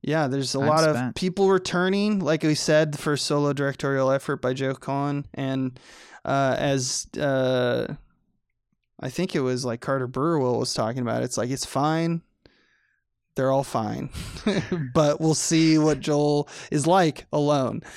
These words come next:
Speaker 1: And, uh, all of his previous films have been obviously directed by both of them. But I didn't realize this. Ethan has been uncredited as the director. I knew that, but I mean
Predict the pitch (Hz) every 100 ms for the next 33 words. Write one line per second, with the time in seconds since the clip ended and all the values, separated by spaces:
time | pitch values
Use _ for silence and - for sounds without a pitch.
0 | - - - 156 156 151 147 151 147 147
1 | 147 190 180 165 - - 196 175 - 156
2 | 147 147 139 139 135 139 - 147 139 131
3 | 135 135 131 - 131 123 127 190 - 139
4 | 131 127 - - - - 147 180 - -
5 | - 170 311 247 165 156 147 139 139 139
6 | - - 190 226 233 202 190 175 180 165
7 | 151 - 240 285 165 151 143 131 147 139
8 | 135 127 143 139 - - - 196 226 247
9 | 214 214 165 - 175 170 165 160 147 143